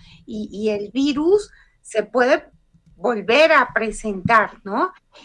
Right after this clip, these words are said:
Y entonces se presentan ya esas complicaciones que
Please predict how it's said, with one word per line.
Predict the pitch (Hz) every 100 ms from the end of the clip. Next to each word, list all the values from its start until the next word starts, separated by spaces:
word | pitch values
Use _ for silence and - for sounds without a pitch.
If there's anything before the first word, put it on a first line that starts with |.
| _
Y | 233 269
entonces | 277 277 359 359 320 349 381 - -
se | - 262
presentan | 247 240 285 285 294 339 339
ya | 302 269 269 - _ -
esas | 226 254 285
complicaciones | - 269 254 262 254 - 254 - 262 247 262 277 _
que | -